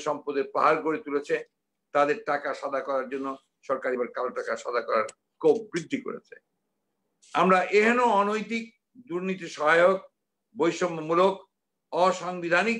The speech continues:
পদক্ষেপ গ্রহণ করা থেকে বিরত থাকার জন্য আহ্বান জানাচ্ছি। বিদেশে পাচার হয়ে যাওয়া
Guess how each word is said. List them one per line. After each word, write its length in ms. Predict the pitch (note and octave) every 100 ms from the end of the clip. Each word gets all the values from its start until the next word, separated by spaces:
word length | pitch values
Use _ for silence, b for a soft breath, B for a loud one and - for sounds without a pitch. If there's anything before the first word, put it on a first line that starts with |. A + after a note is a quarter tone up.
| A3+ E3
পদক্ষেপ 420 | E3 F3 - D3 C#3
গ্রহণ 180 | D#3+ D#3
করা 140 | D#3 D3
থেকে 180 | C#3+ C3+ A#2+ _ _ _ A#2+
বিরত 240 | F#3 F3+ E3+ D3+
থাকার 240 | D#3 C#3 B2
জন্য 140 | C3
আহ্বান 240 | A#2+ A2 G#2+
জানাচ্ছি। 320 | F#2 - _ _ _ _ _ _ _ _ _ A2
বিদেশে 380 | D#3 F3 E3 F3 -
পাচার 280 | D#3+ F3 D3+
হয়ে 160 | E3 D#3+
যাওয়া 180 | D#3+